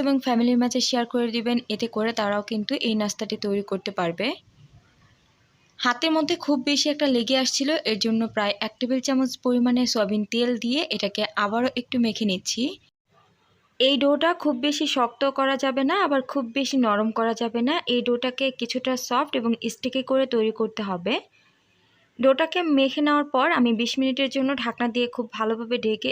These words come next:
এক জায়গায় রেখে দিয়েছিলাম। বিশ মিনিট পর এটা কিন্তু অনেকটাই ফুলে গিয়েছে। এখন এটার ভেতরে থাকা গ্যাসটাকে বের করে নিচ্ছি এবং এই ডোটাকে আবারও একটু সময় মেখে নিচ্ছি। এই নাস্তাটা খেতে যেন আরও বেশি টেস্টি হয় এবং খুবই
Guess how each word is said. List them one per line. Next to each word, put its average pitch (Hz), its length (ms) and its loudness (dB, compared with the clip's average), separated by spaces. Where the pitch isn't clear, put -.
এক 208 140 -2
জায়গায় 226 300 0
রেখে 202 260 -2
দিয়েছিলাম। 196 520 -2
বিশ 269 220 2
মিনিট 330 280 -4
পর 277 160 4
এটা 269 180 0
কিন্তু 269 300 -2
অনেকটাই 247 420 0
ফুলে 262 280 0
গিয়েছে। 226 400 -2
এখন 226 300 -2
এটার 240 280 -2
ভেতরে 240 320 0
থাকা 269 240 -4
গ্যাসটাকে 226 540 -2
বের 220 200 2
করে 254 160 0
নিচ্ছি 240 380 -2
এবং 240 180 0
এই 208 120 0
ডোটাকে 208 440 -4
আবারও 220 340 0
একটু 247 240 -4
সময় 247 360 2
মেখে 202 200 -4
নিচ্ছি। 185 380 -4
এই 269 180 4
নাস্তাটা 285 500 2
খেতে 277 320 2
যেন 277 180 4
আরও 226 220 4
বেশি 247 240 2
টেস্টি 262 340 -2
হয় 294 300 2
এবং 226 260 0
খুবই 254 280 0